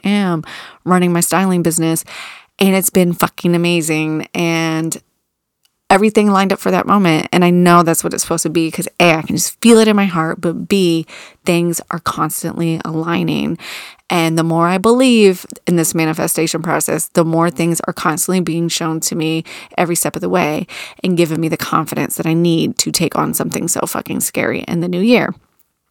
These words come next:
So I know that was a long way of saying, write down those fucking goals. It's really, really important. I one hundred percent believe that if you want to make some change in your life, you need to write down those goals and focus on those goals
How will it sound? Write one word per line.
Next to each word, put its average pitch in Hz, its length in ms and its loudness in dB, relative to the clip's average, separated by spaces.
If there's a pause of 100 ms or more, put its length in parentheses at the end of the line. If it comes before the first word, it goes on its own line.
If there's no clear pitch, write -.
(220)
So 196 340 8
I 185 80 4
know 185 120 6
that 175 80 6
was 180 100 2
a 185 80 4
long 180 340 8
way 208 160 6
of 180 80 2
saying, 165 580 4 (520)
write 190 200 4
down 202 160 8
those 226 140 6
fucking 202 300 6
goals. 160 540 6
It's 185 180 2
really, 170 300 4
really 190 260 4
important. 170 800 2 (520)
I 175 140 6
one 170 400 6
hundred 190 300 2
percent 185 460 0
believe 165 640 2
that 165 400 -2
if 175 240 -4
you 170 360 -2
want 170 520 0
to 180 80 -2
make 165 160 0
some 175 140 -2
change 170 360 -2
in 160 80 -2
your 170 100 0
life, 165 360 -4
you 175 60 -2
need 170 180 -2
to - 160 -6
write 175 200 -2
down 165 140 -2
those 170 140 -2
goals 185 320 -4
and 175 180 -8
focus - 300 -2
on 196 80 -2
those 165 180 0
goals 165 400 4